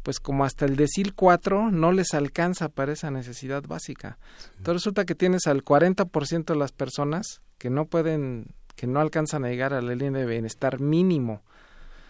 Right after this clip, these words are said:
Speaker 1: Y del otro lado, pues tienes a los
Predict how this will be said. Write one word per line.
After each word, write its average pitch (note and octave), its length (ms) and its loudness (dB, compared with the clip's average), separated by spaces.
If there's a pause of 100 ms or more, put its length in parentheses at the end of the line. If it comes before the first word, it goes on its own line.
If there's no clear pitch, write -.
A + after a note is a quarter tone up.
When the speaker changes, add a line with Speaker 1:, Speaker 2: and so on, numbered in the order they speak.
(280)
Speaker 1:
Y B2 120 -2
del C3 160 4
otro D#3+ 240 4
lado, E3 420 4 (480)
pues - 320 -6 (140)
tienes B2+ 440 0
a G2 460 -4
los A2+ 280 -6